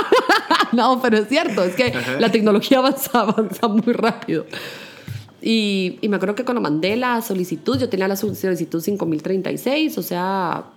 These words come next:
Speaker 1: yo dije, "Ay, chaval,
Speaker 2: Ah, madre, de,
Speaker 1: no".
Speaker 2: de cinco mil treinta y seis aplicaciones para
Speaker 1: Sí, entonces yo dije, "No", o sea, bueno, mandé todo, no supe de ellos, entonces yo me tenía que regresar a Guatemala, me regreso a Guatemala y estando acá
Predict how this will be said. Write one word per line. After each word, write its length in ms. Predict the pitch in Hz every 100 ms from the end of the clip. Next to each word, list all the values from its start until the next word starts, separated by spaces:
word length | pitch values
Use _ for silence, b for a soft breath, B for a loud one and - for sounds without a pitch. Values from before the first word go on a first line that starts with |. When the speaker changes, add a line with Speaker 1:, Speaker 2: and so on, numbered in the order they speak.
| _ _ _ _
Speaker 1:
yo 80 | 185
dije, 160 | 196 196
"Ay, 120 | -
chaval, 280 | - 147 165
Speaker 2:
Ah, 40 | 143
madre, 160 | 156
de, 120 | 135 135
Speaker 1:
no". 200 | - -
Speaker 2:
de 140 | 123
cinco 340 | - 139 127
mil 160 | 127 151
treinta 220 | 170 156
y 60 | 123
seis 400 | 143 160 - 156
aplicaciones 600 | 139 139 123 107 147 170
para 300 | 165 131 113
Speaker 1:
Sí, 220 | - 247 311
entonces 180 | 247 185
yo 100 | 202
dije, 440 | 214 254 254 240
"No", 400 | 220 208 254 240
o 80 | 175
sea, 440 | - 185 190 180 - B B B
bueno, 160 | 285 294
mandé 220 | 196 170
todo, 500 | - 262 370 381 320
no 280 | 220 208 208
supe 300 | 208 240 226
de 260 | 226 170 208
ellos, 400 | 370 403 381 -
entonces 200 | - 190
yo 80 | 196
me 60 | 220
tenía 180 | 202 170
que 100 | 202
regresar 280 | 190 170 175
a 40 |
Guatemala, 460 | 190 190 160 233 320
me 120 | 240
regreso 440 | 180 156 151 175
a 20 | 214
Guatemala 480 | 214 - 175 349 415 - B B B B B -
y 720 | 220 214 208 196 190 170 - -
estando 340 | 196 202 202
acá 400 | 214 233 294 392